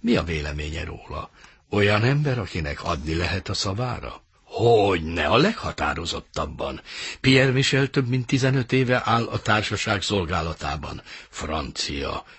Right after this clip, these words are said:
Calais közelében él. Becsületes és feltétlenül megbízható. Észbeli képességei talán nem kiemelkedők." Poirot egyetértőleg bólintott. "Rendben van", mondta,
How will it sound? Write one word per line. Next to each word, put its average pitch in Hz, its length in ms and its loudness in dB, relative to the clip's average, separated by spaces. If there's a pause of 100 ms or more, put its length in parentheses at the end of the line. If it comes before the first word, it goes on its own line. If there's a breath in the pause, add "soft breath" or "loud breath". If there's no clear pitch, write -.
(120)
Calais 90 420 0
közelében 76 720 -8
él. 82 280 -6 (260 loud breath)
Becsületes 165 680 2
és 113 180 2
feltétlenül 90 800 0
megbízható. 80 840 -4 (540 loud breath)
Észbeli 80 680 2
képességei 85 1120 0
talán 90 400 0
nem 95 480 0
kiemelkedők." 73 1300 -4 (360 soft breath)
Poirot 117 840 2
egyetértőleg 78 1000 -4
bólintott. 78 880 -6 (560 loud breath)
"Rendben 73 680 -2
van", 73 160 -8
mondta, 78 460 -6